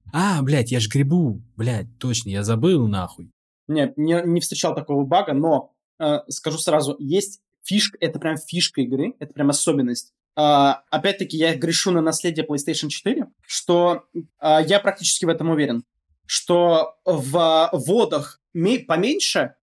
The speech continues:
Speaker 2: у тебя скорость лодки значительно меньше становится. И то есть, сра-, вот если, ну, интереса ради, можешь с-, посмотреть там, вбить на Ютубе, чтобы не скачивать игру по новой, да?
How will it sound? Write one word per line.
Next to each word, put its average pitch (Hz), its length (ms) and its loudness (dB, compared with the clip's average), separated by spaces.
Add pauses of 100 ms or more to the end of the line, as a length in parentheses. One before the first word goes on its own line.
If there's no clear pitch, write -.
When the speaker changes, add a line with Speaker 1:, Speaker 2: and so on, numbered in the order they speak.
Speaker 2:
у 160 80 -4
тебя 180 380 2
скорость 190 640 0
лодки 170 640 -2
значительно 160 600 -2
меньше 156 420 -2
становится. 117 580 -10 (280)
И 156 100 -4
то 175 100 2
есть, - 300 -4 (100)
сра-, 196 440 0
вот 202 220 -2
если, 226 440 0
ну, 240 200 2
интереса 220 480 2
ради, 233 280 2
можешь 196 340 -2
с-, - 200 -10
посмотреть 202 380 -2
там, 160 200 -2
вбить 139 220 -10
на 175 60 -2
Ютубе, 214 340 -2
чтобы 165 240 -4
не 170 60 -4
скачивать 156 420 -4
игру 143 160 -6
по 151 100 -2
новой, 135 260 -2
да? - 260 2